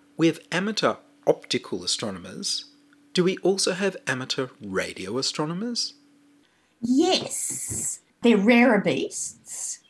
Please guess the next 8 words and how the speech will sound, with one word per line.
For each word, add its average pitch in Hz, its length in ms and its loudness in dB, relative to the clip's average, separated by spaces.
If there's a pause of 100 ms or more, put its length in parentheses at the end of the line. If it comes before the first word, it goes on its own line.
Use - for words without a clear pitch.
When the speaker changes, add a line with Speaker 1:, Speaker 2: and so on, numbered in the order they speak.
(120)
Speaker 2:
and 175 720 4
they 175 240 2
will 180 240 -4
tend 233 480 8
to 208 60 -2
be 190 160 -2
radio 170 400 2
engineers 143 1400 -4